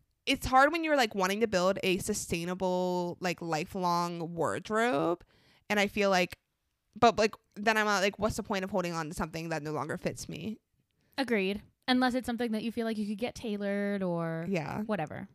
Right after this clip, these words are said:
Speaker 1: But
Speaker 2: So, a continuous journey.
Speaker 1: Yep. So that wraps up my outfits of the week. I mean, for a sick week, I give myself an A plus.
Speaker 2: Absolutely. We give ourselves A pluses every week. Well,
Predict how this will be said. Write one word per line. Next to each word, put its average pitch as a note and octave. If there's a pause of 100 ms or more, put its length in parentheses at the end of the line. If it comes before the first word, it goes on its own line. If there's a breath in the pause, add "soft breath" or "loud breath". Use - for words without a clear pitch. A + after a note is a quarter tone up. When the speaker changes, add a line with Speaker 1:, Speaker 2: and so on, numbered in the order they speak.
(680)
Speaker 1:
But C4+
Speaker 2:
So, G3+ (120)
a A3+
continuous A#3+
journey. D#3+ (480)
Speaker 1:
Yep. G4
So D4
that B3
wraps B3
up A3+
my G#3+ (520 loud breath)
outfits A#3+
of A#3
the A#3+
week. A#3
I A3+
mean, A3+
for A#3
a G#3+
sick -
week, C4+
I A#3
give A3
myself G#3+
an G3+
A D3
plus. - (600)
Speaker 2:
Absolutely. C#4+
We A3
give E4+
ourselves E4+
A B3
pluses G3+
every D#3
week. -
Well, A3